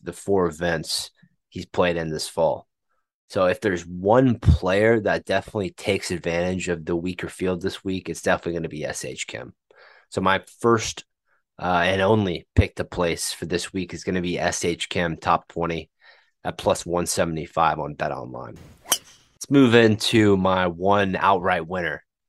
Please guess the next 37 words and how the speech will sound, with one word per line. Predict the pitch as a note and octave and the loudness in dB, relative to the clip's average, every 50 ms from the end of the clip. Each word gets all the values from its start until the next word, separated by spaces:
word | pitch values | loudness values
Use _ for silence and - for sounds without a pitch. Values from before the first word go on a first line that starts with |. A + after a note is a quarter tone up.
| _ _ _ _ _ _ _ _ _ _ - | _ _ _ _ _ _ _ _ _ _ -8
uh, | F2+ F2+ F2+ F2+ E2+ D#2 | -2 0 2 2 2 0
for | - - - F#2 | -2 -6 -6 -4
this | E2+ F#2 F#2 - - - | -2 -2 -2 -4 -4 -6
week, | E2+ F#2+ F#2 F2+ - F2 | -4 -4 -4 -4 -4 -4
and | E2+ F2 | 0 0
that's | F#2 F#2+ - | 0 0 2
gonna | - C3 A#2 | 0 0 0
be | G2+ A2 G#2 | 0 0 -2
Justin | F#2+ - A2+ A2 A2 - - A2+ G#2 G2 | 0 2 2 2 2 0 -4 -4 -2 2
Lower | G2 G#2+ A#2 G2 - - - | 4 4 4 4 2 -2 -6
at | E2 E2+ E2 - | -12 -12 -8 -4
thirty | - G#2 G#2 G#2 G2+ F#2+ | 0 0 2 2 0 -2
to | G2 F2 | -2 -2
one | F2 F2 G2 F#2+ F2 D#2+ D2+ - | 0 2 2 2 2 0 -4 -8
on | - E2+ E2+ D#2+ | -8 -8 -8 -4
DraftKings | D#2+ F2 E2+ E2+ E2+ - - F2 E2+ D#2+ - - | 0 0 0 0 0 -4 -8 -10 -10 -10 -12 -12
Sportsbook. | - - F2 E2 - - - - - - - - _ _ - - - - - - - - - - _ _ _ _ _ - | -8 -6 -6 -6 -6 -8 -16 -16 -16 -16 -18 -20 _ _ -20 -20 -20 -20 -20 -20 -20 -20 -20 -20 _ _ _ _ _ -2
I, | E2+ E2+ D#2 E2 F2+ | 0 2 2 2 0
I | |
talked | - - - A2 A2 A#2 A2+ - - | 0 -2 0 4 4 4 2 2 -2
about | G#2 F#2 G2+ G2 G2 F#2+ | 0 2 2 2 2 2
how | F#2 F#2 F#2+ | 0 -2 -4
Justin | F2 E2 - G2+ G2 F#2 - - - F2+ E2+ | -4 -4 -2 0 0 0 -2 -4 -8 -6 -4
Lower | E2+ E2 E2+ F2 F2 E2+ E2 | -2 0 0 2 2 2 2
had | D#2+ F2 F2 E2+ E2+ E2+ E2+ D#2 | 2 2 2 2 2 0 -2 -4
a | D#2 E2+ E2 | -6 -10 -8
great | D#2+ - E2 F#2+ F#2+ G2+ | -8 -6 -2 0 2 4
opportunity | G2+ F#2+ F#2+ - - F#2 - - - G2 F2+ F2+ F2 E2+ F2 F2 E2 D#2+ _ _ _ _ _ _ _ _ _ - | 4 4 2 2 -2 -8 -10 -6 -6 -2 -2 -2 -2 -2 -2 -4 -4 -6 _ _ _ _ _ _ _ _ _ -2
to | - G#2+ | 0 0
win | F2+ D#2+ D#2+ F#2 F#2+ G2 F#2+ | 0 0 0 -2 0 0 2
this | F#2+ F#2 F2 - | 2 0 0 -2
golf | - F2+ F2 F2 E2+ - - | -2 2 4 4 2 2 0
tournament | - F#2 E2+ E2 E2+ E2 E2 | -2 -2 -2 -2 -2 -4 -4
a | E2 | -4
year | E2 E2+ E2 E2 | -4 -2 -2 -2
ago, | E2 D#2+ D#2 E2 D#2+ D#2+ D#2+ D2+ - _ _ _ _ _ _ _ _ _ _ _ - | -2 -2 -2 -2 0 0 0 -2 -4 _ _ _ _ _ _ _ _ _ _ _ -4
and | F#2 F#2 F#2 F2+ F2 E2+ E2 E2 D#2 - | -2 0 2 2 0 0 -2 -4 -8 -12